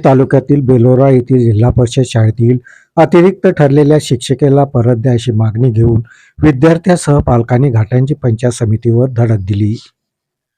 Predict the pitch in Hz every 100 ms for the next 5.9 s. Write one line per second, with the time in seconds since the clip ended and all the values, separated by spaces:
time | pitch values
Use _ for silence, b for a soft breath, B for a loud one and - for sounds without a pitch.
0 | _ - 151 147 185 180 175 175 180 180
1 | 160 135 143 151 147 113 127 120 131 131
2 | 143 131 135 151 117 117 113 113 113 117
3 | 127 - b b - 180 165 196 185 185
4 | 180 160 131 139 123 117 117 156 123 107
5 | 107 143 113 110 101 110 104 107